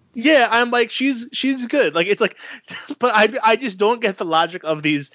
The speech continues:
Joker fans of, like, I'm like, "Oh, wait, a woman was involved in this, in making this movie? Not sexist, never mind." <laughs> Like, it's so, like, it's, I don't even,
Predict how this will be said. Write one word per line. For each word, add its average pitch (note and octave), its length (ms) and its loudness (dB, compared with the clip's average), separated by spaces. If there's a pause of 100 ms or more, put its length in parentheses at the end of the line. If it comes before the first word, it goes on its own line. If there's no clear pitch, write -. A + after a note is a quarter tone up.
(400)
Joker F#3+ 360 0
fans D#3 320 -2
of, D#3 160 -4
like, D3 260 -2 (240)
I'm F3 160 0
like, E3 280 -2
"Oh, G#3+ 120 4
wait, A3 200 0
a E3+ 80 2
woman F3 340 0
was F3 120 0
involved D#3 280 0
in D#3 80 -10
this, D3 140 -8 (140)
in D#3+ 120 -4
making D3 300 -2
this C#3+ 160 -4
movie? E3 300 2 (260)
Not E3+ 300 2
sexist, - 420 -6
never C3+ 220 2
mind." C3+ 260 0
<laughs> - 40 -8 (300)
Like, G#3 180 2
it's - 160 -2
so, A3 140 2 (180)
like, G#3 140 0 (400)
it's, A#3+ 260 0 (140)
I A3 140 4
don't A3+ 280 0
even, A3 140 -6